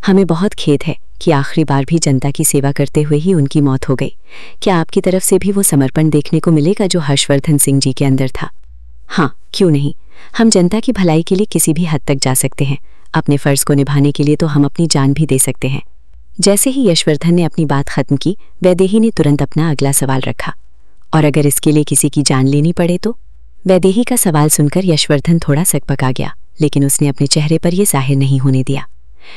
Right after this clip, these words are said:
वैदेही उससे आगे कुछ बोल पाती उससे पहले director ने उसे break announce करने का इशारा किया। बने रहिए हमारे साथ, एक इस छोटे से break के बाद भी, जहां हमारा सवाल जारी रहेगा।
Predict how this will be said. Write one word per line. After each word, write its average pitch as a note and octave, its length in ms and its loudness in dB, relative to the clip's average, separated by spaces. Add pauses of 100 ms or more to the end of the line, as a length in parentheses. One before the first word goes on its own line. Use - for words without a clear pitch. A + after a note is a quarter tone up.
(160)
वैदेही G3 400 2
उससे A3+ 240 2
आगे D#3+ 260 2
कुछ F3+ 220 -2
बोल C#3+ 180 2
पाती D#3 300 0
उससे C#3 240 0
पहले C#3+ 320 0 (300)
director G3+ 380 2
ने A#3 120 4
उसे F3+ 220 2
break D3 280 2
announce C#3 260 2
करने C#3 240 2
का F3+ 120 -2
इशारा C#3 380 0
किया। B2+ 300 -4 (560)
बने G3+ 200 4
रहिए D#3 280 2
हमारे C#3 340 2
साथ, A#2 240 0 (520)
एक G#3+ 160 2
इस - 100 0
छोटे G#3+ 280 2
से A#3 140 2
break D3 220 2
के D3 120 0
बाद C3 200 0 (100)
भी, - 120 -6 (380)
जहां D#3+ 260 2
हमारा C#3+ 300 2
सवाल C3+ 320 0
जारी C3+ 300 0
रहेगा। C3 380 -2